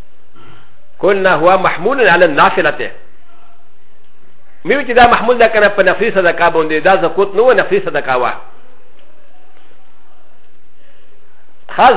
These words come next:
ذکر خو نشته چې نفلي صدقه وه که وجه-، که وجوبي صدقه وه، زکاتي را دي که نه؟ خو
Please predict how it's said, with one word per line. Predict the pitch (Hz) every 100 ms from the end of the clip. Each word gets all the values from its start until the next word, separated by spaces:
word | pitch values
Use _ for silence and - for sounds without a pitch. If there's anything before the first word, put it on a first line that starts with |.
| 202
ذکر | - 262
خو | 233
نشته | 269 320
چې | 294
نفلي | 220 - 226
صدقه | 262 247 233 214
وه | 240
که | - 214
وجه-، | 196 185 208
که |
وجوبي | 277 202 175 233
صدقه | 233 233 226
وه، | 220 185
زکاتي | 180 170 247
را | 254
دي | 196
که | 285
نه؟ | 254 - - - - - - - - - -
خو | 151 165